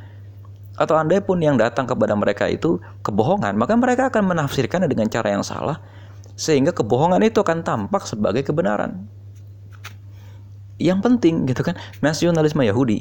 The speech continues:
itu dulu. Nah, terus yang kedua, karena kejahatan intelektual tadi, maka mereka malah mempelajari sihir untuk mencari jalan pintas kekuasaan. Inilah yang kemudian trennya terjadi di negeri kita.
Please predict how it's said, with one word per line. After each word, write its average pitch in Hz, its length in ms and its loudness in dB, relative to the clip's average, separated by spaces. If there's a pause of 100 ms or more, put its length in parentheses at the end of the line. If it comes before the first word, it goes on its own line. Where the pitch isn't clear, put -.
itu 117 160 0
dulu. 139 240 0 (1040)
Nah, - 80 -12
terus 135 160 0
yang 175 120 0
kedua, 175 280 2 (400)
karena 180 320 0
kejahatan 131 560 0
intelektual 143 560 0
tadi, 87 400 -4 (440)
maka 139 200 0
mereka 214 320 2
malah 202 320 0
mempelajari 156 560 0
sihir 101 280 0
untuk 156 200 -2
mencari 156 400 2
jalan 107 240 2
pintas 147 400 -2
kekuasaan. - 720 -4 (720)
Inilah 196 360 2
yang 160 120 0
kemudian 117 480 2
trennya 160 420 2
terjadi 120 380 2
di 113 80 2
negeri 98 240 0
kita. - 320 -4